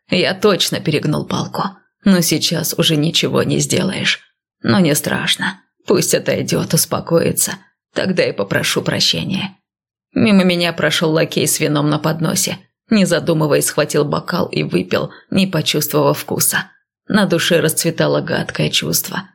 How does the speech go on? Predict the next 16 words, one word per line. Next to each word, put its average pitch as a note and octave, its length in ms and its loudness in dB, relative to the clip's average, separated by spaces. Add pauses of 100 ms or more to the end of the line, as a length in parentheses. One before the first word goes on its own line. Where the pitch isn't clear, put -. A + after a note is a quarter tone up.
что - 220 -2
я D3 160 2
совершил C#3+ 580 0
непоправимую - 840 0
ошибку. - 500 -4 (520)
Желая F#3 440 4
заглушить E3 640 2
его, D#3 340 0 (240)
догнал F3+ 460 2
лакея D#3 400 0
и D#3+ 120 -4
попросил D3 520 0
принести D#3 440 0
бутылку D#3+ 520 0
самого - 480 0
крепкого E3 600 -4